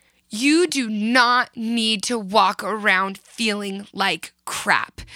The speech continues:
You do not need to walk around thinking that some random person or even your mom's experience of you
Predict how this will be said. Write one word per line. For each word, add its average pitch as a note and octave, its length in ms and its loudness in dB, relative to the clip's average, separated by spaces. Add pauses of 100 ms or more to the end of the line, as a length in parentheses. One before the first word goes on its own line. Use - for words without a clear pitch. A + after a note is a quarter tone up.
(140)
You D4 180 0
do C4+ 200 -4
not A3 560 2
need B3 180 -4
to B3 120 -6
walk G#3+ 260 2
around G3+ 340 0
thinking A3 380 -6
that G3 240 -6 (360)
some D#4 600 0
random D4 460 0
person C#4+ 400 -2
or B3 100 0
even F#4 360 -2
your B3+ 120 2
mom's C#4+ 640 2 (300)
experience C#4 760 2
of G#3+ 180 0
you F3+ 500 -2